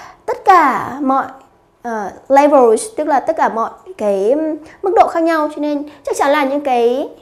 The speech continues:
những cái phần này thì cũng có thể là, ờ,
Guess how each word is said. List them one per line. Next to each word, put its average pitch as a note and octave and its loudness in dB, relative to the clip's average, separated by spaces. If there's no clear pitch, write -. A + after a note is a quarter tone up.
những C#4+ -6
cái C4+ 0
phần C4 0
này B3 0
thì A#3+ -8
cũng C#4+ -12
có D4 -4
thể D4 2
là, A3+ -2
ờ, A3+ -2